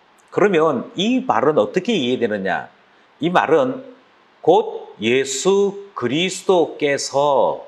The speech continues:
그러니까 목적으로 받는 게 아니고요. 주격으로 받아야 됩니다. 곧 예수 그리스도께서 신실하심으로,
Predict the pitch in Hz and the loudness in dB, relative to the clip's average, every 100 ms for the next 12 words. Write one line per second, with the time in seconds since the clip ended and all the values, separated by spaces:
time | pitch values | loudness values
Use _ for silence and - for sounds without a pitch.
0 | - _ - 80 104 101 143 143 190 160 | -20 _ -16 -6 -6 2 0 2 2 4
1 | 135 113 110 127 123 101 120 123 123 147 | 2 2 0 0 0 0 0 2 2 2
2 | 147 - 185 - 208 165 135 117 95 76 | -2 -14 -8 -2 0 2 0 0 -2 -6
3 | 65 - - _ - - - _ - 160 | -16 -18 -20 _ -20 -20 -20 _ 2 4
4 | 226 - - 120 139 - 170 - 139 151 | 4 -2 -2 0 0 0 -2 0 -4 -2
5 | - 156 139 131 151 139 - 233 254 240 | -2 0 -2 0 -2 -2 -2 -2 -4 -2
6 | 220 156 143 - 160 107 73 | -2 -2 -4 -6 -4 -6 -6